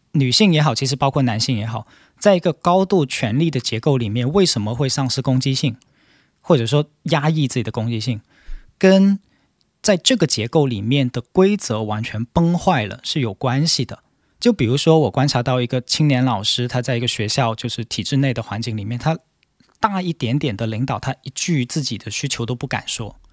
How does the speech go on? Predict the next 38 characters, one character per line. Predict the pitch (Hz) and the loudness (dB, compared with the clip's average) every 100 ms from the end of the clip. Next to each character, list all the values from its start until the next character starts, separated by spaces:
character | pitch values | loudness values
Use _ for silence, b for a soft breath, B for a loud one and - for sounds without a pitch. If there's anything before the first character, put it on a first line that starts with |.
| b b | b b
他 | - 156 | -4 0
已 | |
经 | 180 | 2
很 | 170 185 | 2 4
委 | 220 | 4
屈、 | - | 4
很 | 175 151 | 2 4
委 | 160 | 2
屈、 | - | 0
很 | 139 143 | 0 2
委 | 135 | 0
屈 | - | -2
了， | 123 | -4
但 | 107 135 | -4 -4
是 | 131 | -2
他 | 135 | -6
不 | 139 | -6
敢 | 117 104 | -10 -8
说。 | - 110 - b b b b b | -8 -8 -10 b b b b b
为 | 202 196 | 2 2
什 | - | 0
么？ | - - b b b b | -8 -14 b b b b
是 | - 190 | 0 4
因 | 196 | 4
为 | |
他 | 196 202 | 4 2
觉 | 135 120 | 0 -2
得 | 123 | 0
他 | 151 | 0
的 | 135 | 0
领 | 120 120 | -2 -2
导 | 127 117 | -2 -2
可 | 113 | -6
能 | 104 | -8
会 | 117 | -8
报 | - 160 | 0 2
复 | 135 110 | 2 -4
他， | - - | -10 -14